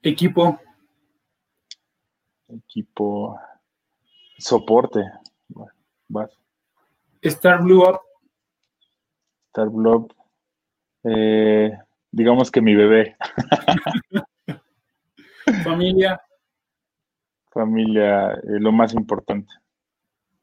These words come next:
Speaker 1: covid.
Speaker 2: covid, oportunidad.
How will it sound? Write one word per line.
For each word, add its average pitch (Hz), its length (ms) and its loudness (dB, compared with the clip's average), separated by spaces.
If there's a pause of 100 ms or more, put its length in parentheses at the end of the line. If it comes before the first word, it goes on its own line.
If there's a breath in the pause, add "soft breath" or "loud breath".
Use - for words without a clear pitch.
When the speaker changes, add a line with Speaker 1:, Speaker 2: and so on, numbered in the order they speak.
(320)
Speaker 1:
covid. 170 340 -4 (1300)
Speaker 2:
covid, 110 360 -2 (160)
oportunidad. 104 680 -2